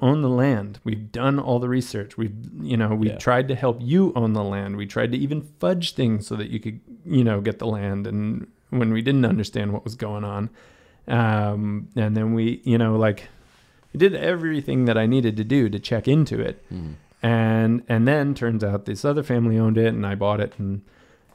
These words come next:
Speaker 1: uh, so, you know, and that just got into a shouting match of her saying, "But I'm the landlady, I'm the landlady, I'm the
Speaker 2: Right.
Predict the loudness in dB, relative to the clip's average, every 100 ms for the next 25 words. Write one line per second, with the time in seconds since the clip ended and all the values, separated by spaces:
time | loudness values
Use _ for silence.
0 | _ 0 2 0 -4 -4 4 4 4 -2
1 | -10 -16 -14 -4 0 2 2 2 0 -2
2 | 2 2 4 2 0 -2 -2 0 0 -2
3 | -4 -8 -6 -6 -4 -4 -2 0 0 2
4 | 2 2 0 0 0 0 2 2 2 0
5 | 0 2 2 2 2 0